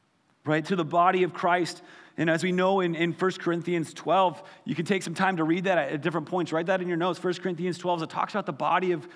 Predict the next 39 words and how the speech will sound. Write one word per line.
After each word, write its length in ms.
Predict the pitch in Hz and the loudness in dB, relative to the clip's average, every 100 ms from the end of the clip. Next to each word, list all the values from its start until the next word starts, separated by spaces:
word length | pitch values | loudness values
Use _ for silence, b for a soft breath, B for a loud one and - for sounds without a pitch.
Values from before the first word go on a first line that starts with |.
| B B | B B
of 120 | 143 | -4
Christ, 480 | 139 160 196 175 - | -2 0 2 0 0
where 140 | 160 | 0
we 180 | 165 185 | 2 2
all 240 | 170 190 185 | 4 4 4
have 180 | 196 | 2
a 40 | 180 | 2
role 240 | 165 190 | 0 0
to 80 | 185 | -2
play 240 | - 165 135 | -2 -4 -4
in 80 | |
it, 100 | 113 - - _ b b b b b - | -8 -14 -20 _ b b b b b 0
right? 160 | 143 175 | 2 4
Where 180 | 175 170 | 4 2
some 220 | 180 202 | 2 2
of 100 | 196 | 2
us 160 | 190 | 2
are 160 | 190 180 | 4 4
a 60 | 165 | 2
hand 400 | 175 202 196 165 | -2 -2 -2 -2
and 100 | 151 | -2
some 140 | 180 | -2
of 120 | 190 | 0
us 140 | 185 180 | 0 2
are 140 | 170 | 2
our 100 | 165 | 2
feet, 420 | 147 180 196 202 | 0 -4 -2 -2
some 100 | - | -2
of 100 | 185 | -2
us 140 | 196 165 | 0 -2
are 120 | 156 | -2
ears. 400 | 123 170 196 170 | -2 0 0 0
He 60 | 160 | -2
uses 240 | 190 180 | -2 0
that 100 | 175 | 2
illustration 580 | 175 165 - 180 175 170 | 2 2 0 -2 -2 -2
'cause 120 | 160 | -2
it's 160 | 151 147 | -2 0
like, 160 | 139 | 0